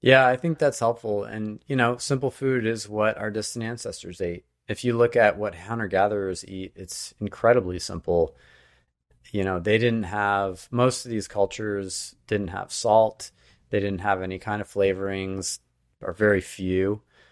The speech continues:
and none that they used on a regular basis. Um,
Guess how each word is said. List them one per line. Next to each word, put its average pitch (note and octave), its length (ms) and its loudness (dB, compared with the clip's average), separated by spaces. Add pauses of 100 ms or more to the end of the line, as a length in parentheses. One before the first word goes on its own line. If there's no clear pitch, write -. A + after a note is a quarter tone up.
(480)
and G2 160 0
none G2+ 240 2
that F#2 160 -2
they F#2 80 -2
used F#2 340 -6
on F#2 100 -2
a F2+ 60 -4
regular F2+ 360 -2
basis. F#2 760 -4 (120)
Um, F2+ 480 -2